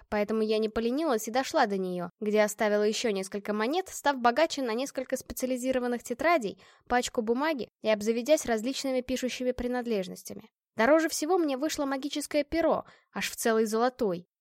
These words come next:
Но вещица была крайне удобна и больше всего походила на знакомую мне авторучку. Условно бесконечный заряд чернил, цвет которых можно было менять самостоятельно, если знать подходящее заклинание. Красивый дизайн и тонкий стержень без клякс, какие частенько оставляло обычное перо, окунаемое в чернила.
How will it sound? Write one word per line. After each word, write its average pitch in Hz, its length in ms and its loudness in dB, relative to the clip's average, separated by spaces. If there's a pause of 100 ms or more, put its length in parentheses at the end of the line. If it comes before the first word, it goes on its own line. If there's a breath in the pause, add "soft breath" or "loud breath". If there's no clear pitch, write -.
Но 226 80 0
вещица 240 380 0
была 294 180 6
крайне 302 380 0
удобна 277 420 2
и 208 60 4
больше 262 280 4
всего 302 280 -2
походила 269 500 -2
на 262 140 -2
знакомую 269 480 -2
мне 269 240 -2
авторучку. 262 640 -2 (220)
Условно 226 420 2
бесконечный 214 640 0
заряд 202 320 2
чернил, 233 500 -2 (320 soft breath)
цвет 226 260 0
которых 247 380 4
можно 214 240 2
было 214 220 4
менять 220 280 2
самостоятельно, 233 800 0
если 190 300 -4
знать 220 240 -2
подходящее 214 580 -2
заклинание. 208 680 -4 (220)
Красивый 262 440 0
дизайн 208 580 0
и 220 60 -6
тонкий 269 320 0
стержень 262 420 0
без 254 140 -2
клякс, 214 360 -2
какие 202 280 -6
частенько 254 500 -4
оставляло 220 520 0
обычное 233 440 -2
перо, 190 300 0
окунаемое 185 580 -2
в 180 80 -10
чернила. 185 560 -4